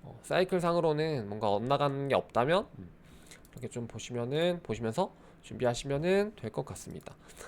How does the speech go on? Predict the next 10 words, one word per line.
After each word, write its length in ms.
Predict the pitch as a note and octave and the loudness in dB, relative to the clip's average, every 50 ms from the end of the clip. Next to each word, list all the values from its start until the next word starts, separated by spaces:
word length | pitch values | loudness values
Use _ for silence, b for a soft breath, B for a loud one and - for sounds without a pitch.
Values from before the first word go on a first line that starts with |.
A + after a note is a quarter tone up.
| B B B B B B B B - - - - - - - - - | B B B B B B B B -20 -20 -20 -20 -20 -20 -20 -8 -2
그리고 240 | - D#3+ D#3+ E3 | 0 2 4 4
이제 100 | E3 D#3 | 4 2
최근에 380 | - - B3 B3 B3 B3 A#3+ A3+ | 2 4 4 6 8 8 8 10
이제 240 | G#3 F#3 G3 G3 - - - - - - | 10 10 8 6 4 0 -20 -16 -10 -8
비트코인, 540 | - F3 - - - - - A3+ F#3+ B2+ | -6 -6 -6 -6 -2 4 8 10 10 10
그러니까 260 | - - - - - B2 | 8 4 2 2 0 0
바이낸스 840 | - B2 B2 C#3+ D3 D3 D3 D3 C#3+ D3 - - D#3 D3+ D3+ D3+ | 2 4 4 4 4 4 4 2 0 -2 -6 -4 0 0 2 2
이슈가 360 | C3 A#2 - - - D3 C#3+ D3 | 2 0 -2 -2 -2 -2 -2 0
좀 140 | D#3+ C#3+ | -2 -2
있었는데 680 | A2 - - D3+ C#3 B2+ C3+ C#3+ E3 F#3 E3+ A#2+ E2+ | -2 -2 0 0 0 0 0 0 0 0 2 0 -2